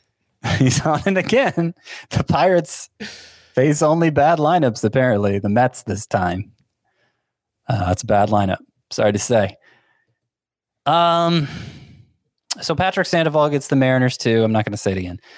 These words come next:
Ross Stripling. No, Ross Stripling actually against, I have Ross Stripling and I have Logan Gilbert on here just because they've been so reliable of late.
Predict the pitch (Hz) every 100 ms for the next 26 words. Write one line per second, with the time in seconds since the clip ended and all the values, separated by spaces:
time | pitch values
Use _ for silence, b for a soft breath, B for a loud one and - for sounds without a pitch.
0 | B B 113 131 160 156 - - 143 135
1 | 135 127 127 127 - - _ _ _ _
2 | _ - 147 220 - 226 190 156 139 139
3 | 131 117 113 143 180 214 233 220 - 180
4 | 175 160 143 135 127 131 120 110 110 104
5 | 117 113 113 120 117 104 - 104 110 101
6 | 104 98 - 107 104 98 101 - 110 101
7 | 101 98 98 101 104 101 98 98 110